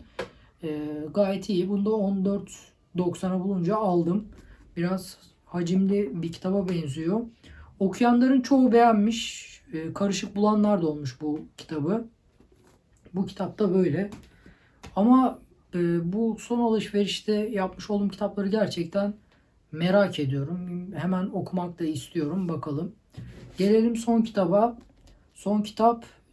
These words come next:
Louis Ferdinand Celi'nin Gecenin Sonuna Yolculuk kitabı Y K Y'den çıktı.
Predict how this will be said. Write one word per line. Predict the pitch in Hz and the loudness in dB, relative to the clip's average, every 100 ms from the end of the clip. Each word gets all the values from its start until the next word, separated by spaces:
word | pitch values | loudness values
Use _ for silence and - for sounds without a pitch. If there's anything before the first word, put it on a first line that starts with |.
| - | -4
Louis | 175 202 214 - | 0 0 -2 0
Ferdinand | 208 196 202 202 202 | 0 2 0 -2 -2
Celi'nin | - 202 175 202 196 | -2 -2 0 0 2
Gecenin | 175 170 185 | 2 2 0
Sonuna | 185 185 175 175 | -2 -2 -2 0
Yolculuk | 165 165 175 180 - | 0 -2 -2 -4 -6
kitabı | - 160 165 | -6 -2 0
Y | 160 151 | -2 -4
K | 165 160 | -6 -6
Y'den | 160 170 156 | -4 -6 -8
çıktı. | - - 180 208 | -12 -10 -4 -4